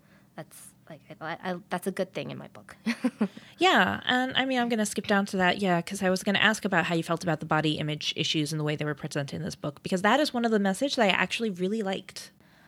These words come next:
Speaker 1: I liked it, um, because, I mean, regardless of having an eating disorder,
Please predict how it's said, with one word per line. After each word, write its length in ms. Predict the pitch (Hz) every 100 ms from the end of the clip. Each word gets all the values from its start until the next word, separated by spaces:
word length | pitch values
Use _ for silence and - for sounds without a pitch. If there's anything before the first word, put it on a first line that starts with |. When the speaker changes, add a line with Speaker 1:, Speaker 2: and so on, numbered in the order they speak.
| _
Speaker 1:
I 120 | - 330
liked 360 | 349 254 -
it, 200 | 165 - _ _ _ -
um, 460 | 202 180 156 165 170 _ _ _ _ _ _ _ _ _ _ _ - - - - _ -
because, 800 | 254 247 240 233 233 233 - - _
I 60 | 220
mean, 140 | - 214
regardless 600 | 247 233 226 254 247 -
of 140 | 208
having 520 | 208 190 190 190 190
an 160 | - 185
eating 300 | - 190 196
disorder, 640 | 190 - 170 147 147 143